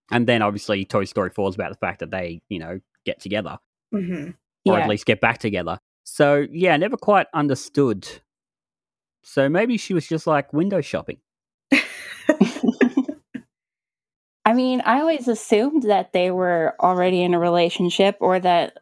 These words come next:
Speaker 3: um, they had, like, just started dating or something.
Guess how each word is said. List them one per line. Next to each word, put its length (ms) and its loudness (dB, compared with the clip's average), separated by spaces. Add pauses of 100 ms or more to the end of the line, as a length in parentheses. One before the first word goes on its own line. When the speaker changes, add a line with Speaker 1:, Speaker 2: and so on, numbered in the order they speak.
Speaker 3:
um, 520 0 (920)
they 160 6
had, 100 0
like, 160 -2
just 340 0
started 400 2
dating 400 0
or 60 -4
something. 580 -2